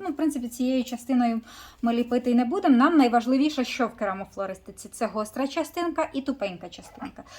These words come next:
Тут те саме. От я ще дивлюсь, що в тупенькій частині тут є ось такий,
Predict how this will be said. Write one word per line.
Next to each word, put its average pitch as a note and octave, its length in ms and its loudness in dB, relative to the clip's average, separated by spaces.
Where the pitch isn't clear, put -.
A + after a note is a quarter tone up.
Тут E4+ 260 0
те C4 80 -4
саме. G3+ 380 -2
От G#3 80 -10
я B3+ 180 0
ще C#4 200 -2
дивлюсь, A#3 340 0
що B3+ 220 0
в A#3 60 -4
тупенькій C4+ 480 2
частині E4+ 540 -2
тут A#3+ 220 -8
є C4+ 220 2
ось C4+ 160 0
такий, C#4+ 520 2